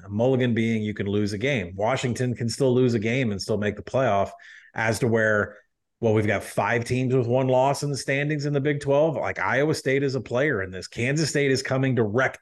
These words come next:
everybody's, what everybody's plans are. And Oklahoma, I don't trust them to win out. I'm not even sure they're gonna get over their win total of nine and a half with only a few games left. So, um, you know, it, I think it's completely wide open. Um, at least Texas didn't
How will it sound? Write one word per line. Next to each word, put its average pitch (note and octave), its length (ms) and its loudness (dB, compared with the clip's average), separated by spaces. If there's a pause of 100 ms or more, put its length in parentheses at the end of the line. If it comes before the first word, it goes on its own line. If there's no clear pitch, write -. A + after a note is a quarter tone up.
everybody's, B2 920 0 (480)
what D3+ 180 2
everybody's C#3+ 440 4
plans B2 420 0
are. G#2 320 2 (320)
And A#2 120 0
Oklahoma, D3 500 2
I A2+ 160 0
don't D3 180 2
trust B2 320 -2
them C3 260 0
to G#2+ 80 0
win A2 200 -2
out. B2+ 320 -2 (260)
I'm A#2 80 -2
not C3+ 140 2
even B2 140 0
sure C3 160 0
they're C3 80 2
gonna C3+ 160 2
get C3+ 120 2
over C3+ 180 4
their C3 120 4
win C3+ 160 -2
total C3+ 260 2
of B2+ 80 0
nine C3 160 -2
and C3+ 80 -2
a A#2+ 40 0
half C#3 300 -2
with G#2+ 120 -8
only A2+ 240 0
a G2+ 40 -2
few A2 180 -2
games G2 300 -4
left. F#2+ 280 -2
So, G2+ 400 0 (380)
um, G2 640 -2
you A#2 140 0
know, G#2 140 2
it, B2+ 180 2
I A#2+ 180 0
think C#3 140 2
it's A#2 100 -2
completely A#2 400 0
wide G#2 260 2
open. G2+ 420 -2
Um, F#2+ 520 -4
at G2 120 -4
least C#3 240 0
Texas A#2 320 -2
didn't G#2 360 -2